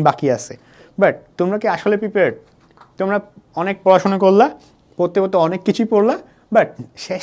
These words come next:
সময়ে এসে যেটা সবচেয়ে বেশি ইম্পর্টেন্ট, কনফিডেন্স বুস্ট আপ করতে। আর কনফিডেন্স বুস্ট আপ করতে কী দরকার?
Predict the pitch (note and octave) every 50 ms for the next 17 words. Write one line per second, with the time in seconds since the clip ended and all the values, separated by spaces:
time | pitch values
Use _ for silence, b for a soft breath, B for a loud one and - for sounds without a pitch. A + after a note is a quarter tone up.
0 | - - A3 A#3+ C4 C4+ A#3+ E3 D3 C3+ - - F#3+ E3+ F3 E3+ - E3 - -
1 | - G3 F#3 E3 - G3+ F3 D#3 F3+ F3 F3+ A3+ C4+ B3+ b b b b b b
2 | b b b b b b _ _ _ _ _ - _ - G#3+ A3 A3 G3+ A3 A3
3 | G#3 G3 F3 D3 C#3+ C#3 C3 - - C#3+ - - - A#2 A#2 - - A2 - b
4 | b b b b b D#3+ D#3+ - - G#3 A3 A3 G#3 - B3 B3 C4 B3+ A3+ B3
5 | A#3 - A#3+ G#3+ - A#3 A3+ A3+ - C#4+ D4 B3+ - - - G3 A3 A3+ A3 A3+
6 | C#4+ D#4+